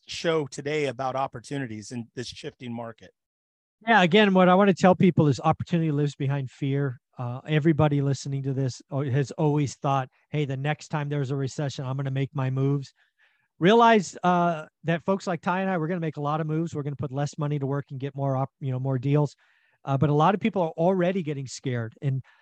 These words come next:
Speaker 2: if you get scared and do nothing, you're gonna miss it. I don't ask you to write deals. I ask you to do the work.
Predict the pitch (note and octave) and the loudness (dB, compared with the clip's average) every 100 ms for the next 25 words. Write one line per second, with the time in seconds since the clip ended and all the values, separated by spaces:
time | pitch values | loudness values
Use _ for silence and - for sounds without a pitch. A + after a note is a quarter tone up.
0 | _ _ _ - F3 A#3+ C#4 - - G3+ | _ _ _ 0 4 6 6 2 4 6
1 | G#3+ G#3+ E3 D#3+ D3 D3+ C#3 D3 - A#3+ | 6 4 0 0 0 0 0 0 0 -2
2 | B3+ _ _ _ _ _ _ _ _ D3 | -4 _ _ _ _ _ _ _ _ -2
3 | C#3+ C#3 C3 B2 - _ _ _ _ _ | 0 -4 -4 -6 -10 _ _ _ _ _
4 | _ E3 B3+ D4 - E3 F3 - F3+ D3 | _ 2 2 2 0 0 0 2 2 4
5 | C#3 D3 - C3 B2+ A2+ _ D#3 F3+ F#3 | 0 -2 -4 -4 -4 -8 _ -2 0 -2
6 | - G3 E3+ - C#3 C#3 C3 A#2 A2+ G2+ | -4 -2 -2 -2 -2 -2 -2 -6 -10 -12
7 | _ | _